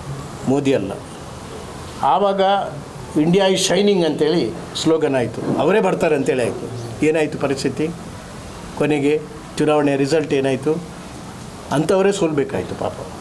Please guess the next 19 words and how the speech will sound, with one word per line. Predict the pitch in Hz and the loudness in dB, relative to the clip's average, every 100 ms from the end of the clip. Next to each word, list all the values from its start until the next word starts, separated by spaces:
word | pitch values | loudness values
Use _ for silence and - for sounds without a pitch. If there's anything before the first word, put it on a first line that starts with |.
| - - - - - - - - - | -14 -14 -14 -14 -12 -10 -10 -10 -6
ಅಲ್ಲ | 143 156 | 0 2
ಹೇಳೋದು | 180 196 151 | 4 2 2
ನಿಮಗೆ. | 120 95 - - - - - - - | 0 -2 -8 -12 -16 -16 -16 -16 -2
ಆದ್ದರಿಂದ | 131 190 214 208 208 196 143 104 | 0 2 2 4 4 2 0 0
ಬಾತು | 120 170 214 220 196 175 | 2 2 2 4 4 2
ಮಾತ್ರ, | 147 175 208 | 0 0 2
ಇವರೇನು | 190 226 226 202 | 4 4 4 4
ಮೊನ್ನೆ, | 196 190 | 2 2
ಮೊನ್ನೆ | 175 185 185 175 165 - - - - - | 2 2 2 2 -2 -12 -14 -16 -12 -2
ಸ-, | 175 165 | 2 2
ಸಣ್ಣ | - 151 190 | 2 2 2
ಪ್ರಚಾರ | 190 156 156 120 | 2 0 2 2
ಮಾಡಿದ್ರಾ | 113 101 113 165 202 175 - - - | 0 0 0 0 0 -6 -14 -14 -4
ಕರ್ನಾಟಕದಲ್ಲಿ? | 135 143 127 117 113 110 175 - - - - - - - - - - - | 0 0 0 -2 -2 -2 -4 -6 -12 -12 -14 -14 -14 -14 -14 -14 -8 0
ಆದರೂ | 196 214 | 2 2
ಕಾಂಗ್ರೆಸ್ಸು, | 208 196 208 208 202 190 170 151 - - - - - | 2 2 2 2 4 4 4 2 -2 -12 -14 -12 -4
ಆ, | 135 127 135 | 0 2 2
ಅತ್ಯಧಿಕ | 170 240 240 226 | 2 2 4 2
ಬಹುಮತದಿಂದ | 190 175 170 170 151 151 | 2 2 2 2 0 2